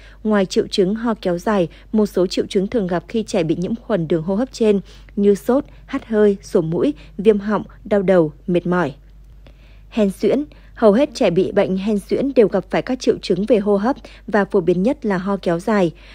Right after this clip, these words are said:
Với hen suyễn, ho kéo dài sẽ đi kèm với các triệu chứng như thở rít,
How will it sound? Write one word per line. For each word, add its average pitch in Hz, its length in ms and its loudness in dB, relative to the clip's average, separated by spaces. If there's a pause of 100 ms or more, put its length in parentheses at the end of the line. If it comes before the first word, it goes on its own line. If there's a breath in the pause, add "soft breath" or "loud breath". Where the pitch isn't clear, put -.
(140 loud breath)
Với 185 200 2
hen 214 180 -2
suyễn, 226 300 0 (200 soft breath)
ho 214 180 -2
kéo 190 180 0
dài 202 260 -2
sẽ - 140 -4
đi 220 100 -2
kèm 185 280 -2
với - 80 -4
các 247 180 -4
triệu - 200 2
chứng 190 320 -2
như 220 160 4
thở 202 260 0 (100)
rít, 247 180 2